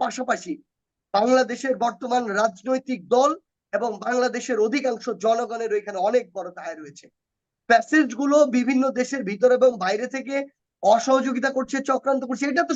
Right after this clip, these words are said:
সত্যি, কিন্তু আমরা আমাদের জায়গা থেকে আমাদের দায়িত্ব পালন করছি কিনা, এটা সবচেয়ে বড় প্রশ্ন। ভাই আজকে একটি কথা বললেন যে সিন্ডিকেট এখনো নিয়ন্ত্রণ করতে পারছে না দেখে দ্রব্যমূল্যের ঊর্ধ্বগতি হচ্ছে।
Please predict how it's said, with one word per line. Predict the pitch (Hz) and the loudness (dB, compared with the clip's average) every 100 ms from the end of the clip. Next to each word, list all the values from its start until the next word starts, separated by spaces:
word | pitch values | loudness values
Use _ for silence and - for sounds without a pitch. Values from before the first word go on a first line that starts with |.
| 254 | -2
সত্যি, | 262 - - - _ _ _ | -4 -6 -12 -14 _ _ _
কিন্তু | 214 196 - 240 | -6 -2 0 0
আমরা | 311 339 339 | 2 4 4
আমাদের | 311 294 240 | 0 -6 -12
জায়গা | 247 254 | -10 -10
থেকে | 254 254 | -8 -6
আমাদের | 254 214 | -4 -4
দায়িত্ব | 233 - 240 240 | -6 -6 -8 -6
পালন | 294 311 254 | -4 -4 -2
করছি | 247 220 | -2 -2
কিনা, | 185 - - - _ - | 2 2 2 -8 _ -2
এটা | 277 330 - | 2 2 0
সবচেয়ে | - 262 220 | -8 -2 0
বড় | 202 175 | 0 -2
প্রশ্ন। | - 180 170 - _ - | -8 -6 -8 -10 _ -10
ভাই | 190 262 285 | 2 4 4
আজকে | 285 302 | 2 0
একটি | - 262 | 2 4
কথা | 294 311 | 6 6
বললেন | 285 208 220 254 - - | 4 4 2 -2 -10 -4
যে | 226 320 | 0 6
সিন্ডিকেট | 294 285 285 285 277 | 8 6 4 2 4
এখনো | 262 269 254 | 6 6 8
নিয়ন্ত্রণ | 285 285 294 277 277 | 6 4 2 0 -2
করতে | 226 269 | -4 0
পারছে | 269 254 285 | 0 0 -2
না | 262 220 | -2 -2
দেখে | 233 277 277 _ - 180 | -4 -4 -4 _ -4 2
দ্রব্যমূল্যের | 269 262 262 269 254 269 | 4 2 0 4 4 4
ঊর্ধ্বগতি | 214 262 262 214 | 0 -2 0 -2
হচ্ছে। | 185 | -4